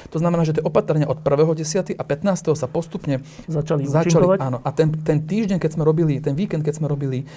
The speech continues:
Speaker 1: plošné opatrenia, tak to bolo, bola, bola po-, menej ako polovica z toho začiatku mesiaca. To znamená, že ak by to pokračovalo takýmto tempom, tak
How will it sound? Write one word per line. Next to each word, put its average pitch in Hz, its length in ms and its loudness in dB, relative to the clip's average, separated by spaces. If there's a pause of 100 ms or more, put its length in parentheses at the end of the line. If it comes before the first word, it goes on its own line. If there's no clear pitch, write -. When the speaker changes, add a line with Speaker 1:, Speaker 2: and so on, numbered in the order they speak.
(240)
Speaker 1:
plošné 165 240 0
opatrenia, 160 400 -2
tak 151 160 -4
to 156 80 0
bolo, 139 400 0
bola, 135 240 -2
bola 135 280 -4 (200)
po-, 151 160 -8
menej 156 320 0
ako 156 80 -8
polovica 151 400 2
z - 160 -8
toho 135 400 0
začiatku 147 400 -6
mesiaca. 131 320 -6
To 131 160 -10
znamená, 151 320 4
že 139 160 0 (320)
ak 156 160 0
by 165 80 0
to 160 80 -4
pokračovalo 160 400 0
takýmto 156 400 -4
tempom, 143 480 -2 (240)
tak 143 240 0